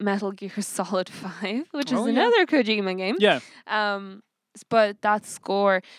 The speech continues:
Speaker 1: that whole game had this little radio, and the
Speaker 2: Mm.
Speaker 1: radio would play, uh, eighties music, <laughs>
Speaker 2: Cool.
Speaker 1: essentially. Um, but there were some songs, like, by The Garbage in there as well,
Speaker 2: Okay.
Speaker 1: and there's,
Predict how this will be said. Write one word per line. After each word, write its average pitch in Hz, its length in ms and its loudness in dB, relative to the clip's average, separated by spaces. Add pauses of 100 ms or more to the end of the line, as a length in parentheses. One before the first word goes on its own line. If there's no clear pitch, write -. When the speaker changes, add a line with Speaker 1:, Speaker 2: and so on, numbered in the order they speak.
(140)
Speaker 1:
that 240 160 2
whole 262 180 -4
game 208 240 -8
had 190 120 -14
this 180 160 -16
little 170 220 -8
radio, 175 540 -10
and 180 120 -10
the 175 60 -4
Speaker 2:
Mm. 151 60 -2
Speaker 1:
radio 175 340 -8
would 170 160 -18
play, 175 480 -12
uh, 170 260 -14
eighties 170 380 -20
music, - 260 -16 (240)
<laughs> 233 140 0
Speaker 2:
Cool. 165 480 6
Speaker 1:
essentially. 208 720 -2 (360)
Um, 180 520 -4
but 240 140 -2
there 277 100 4
were 311 80 0
some 381 200 -6
songs, 415 340 -6
like, 320 180 -6
by 226 140 -6
The 202 80 -8
Garbage 277 480 -6
in 302 160 -8
there 294 260 -8
as 277 140 -8
well, 269 560 -2
Speaker 2:
Okay. 170 160 0
Speaker 1:
and 104 200 -8 (300)
there's, 440 180 0